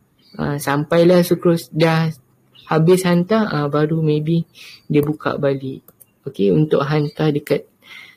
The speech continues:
tempat lain. Okey, kalau secara biologinya, sukrosa dia akan diangkut secara aktif. Okey, kita guna highlighter. Diangkut secara aktif, okey, dalam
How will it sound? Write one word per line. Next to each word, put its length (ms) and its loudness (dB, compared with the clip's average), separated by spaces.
tempat 400 -2
lain. 400 -6
Okey, 400 -4
kalau 480 4
secara 800 0
biologinya, 880 2
sukrosa 560 2
dia 240 2
akan 400 0
diangkut 480 -2
secara 400 -2
aktif. 880 -4
Okey, 240 -10
kita 240 -14
guna 240 -4
highlighter. 720 -8
Diangkut 640 -2
secara 400 -4
aktif, 880 -6
okey, 320 -4
dalam 480 0